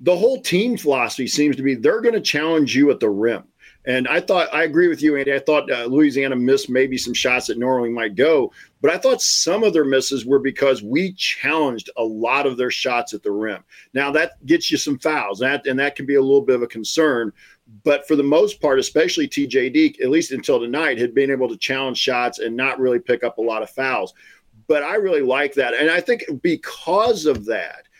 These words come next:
the other thing I'm really starting to see is there's a little, they're pl-, it, it, it, I'm not trying to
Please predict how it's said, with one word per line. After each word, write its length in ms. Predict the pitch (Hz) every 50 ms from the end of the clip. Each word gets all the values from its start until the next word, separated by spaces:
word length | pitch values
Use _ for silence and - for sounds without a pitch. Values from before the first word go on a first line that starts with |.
| _ _ -
the 120 | 127 143
other 180 | 165 202 233 214
thing 240 | 208 - 156 139 131 -
I'm 320 | 135 139 156 180 180 175 156
really 240 | 151 143 131 127 120
starting 340 | - - 131 127 127 123
to 80 | 120 113
see 340 | - - - 131 127 123 123
is 260 | - 123 123 123 113
there's 160 | 127 127 117 123
a 40 |
little, 280 | 120 120 127 151 170 - - 139
they're 140 | 139 147 147
pl-, 240 | - - 147 139 -
it, 180 | 151 156 147 151
it, 220 | 139 135 135 - -
it, 200 | 135 113 95 - _ _ _ _ - _ -
I'm 60 | 131 135
not 180 | 143 139 135
trying 220 | - 139 135 131
to 60 | 123